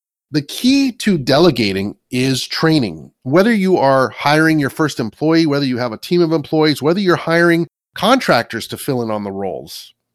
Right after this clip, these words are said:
right? If you've got some independent contractors or freelancers you're gonna use, it doesn't matter. You need to make sure that the tasks that you are going to have them do and that you're gonna delegate, you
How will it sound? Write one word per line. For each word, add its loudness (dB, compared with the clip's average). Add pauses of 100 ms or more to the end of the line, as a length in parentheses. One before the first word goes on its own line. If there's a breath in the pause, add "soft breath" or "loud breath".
(140)
right? -6
If -8
you've -8
got 0
some -6
independent 0
contractors 0
or -2
freelancers -2
you're -2
gonna 0
use, -4
it -8
doesn't -4
matter. -4 (640)
You -6
need 0
to 2
make 0
sure 2
that -2
the -14
tasks -4
that -6
you 0
are 2
going -2
to -6
have -2
them 0
do -2
and -2
that -6
you're -6
gonna -4
delegate, -2 (460 soft breath)
you -4